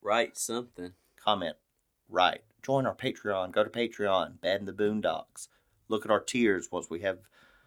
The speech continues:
Speaker 2: more patrons, we will add more content.
Speaker 1: Yeah, you said that.
Speaker 2: I know. I'm saying it again. <laughs>
Speaker 1: Okay.
Speaker 2: You
Speaker 1: Just,
Speaker 2: want me to
Speaker 1: just
Speaker 2: say
Speaker 1: a,
Speaker 2: it one more
Speaker 1: just
Speaker 2: time?
Speaker 1: a
Speaker 2: 'Cause
Speaker 1: reminder.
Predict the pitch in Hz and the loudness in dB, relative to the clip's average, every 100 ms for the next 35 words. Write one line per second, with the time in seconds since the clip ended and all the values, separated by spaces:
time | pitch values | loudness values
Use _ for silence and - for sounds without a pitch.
0 | _ _ 110 110 107 104 101 98 95 92 | _ _ -4 0 2 2 4 2 2 -2
1 | _ _ _ _ _ - 123 120 98 87 | _ _ _ _ _ -2 0 0 -4 -6
2 | - 104 95 101 98 92 - 113 101 95 | -6 -6 0 2 2 0 -2 -2 -2 -6
3 | 110 98 - 113 104 - 120 110 - - | -6 -6 -2 -2 -2 -4 -2 -2 -4 -14
4 | 98 92 85 85 - 85 - - 76 _ | -18 -14 -14 -14 -16 -16 -20 -20 -20 _
5 | 87 92 95 120 90 87 110 113 110 110 | 0 2 4 2 0 -4 -2 0 -2 -8
6 | 123 151 101 110 127 139 - - - - | -6 -4 0 2 2 4 2 2 0 -14
7 | - 117 104 87 - - - - 101 117 | -8 -6 -6 -8 -10 -16 -18 -8 2 4
8 | 120 120 123 117 110 139 160 170 208 208 | 6 4 4 4 4 6 8 8 8 8
9 | 175 180 135 139 143 131 - 156 | 8 8 10 8 8 6 4 2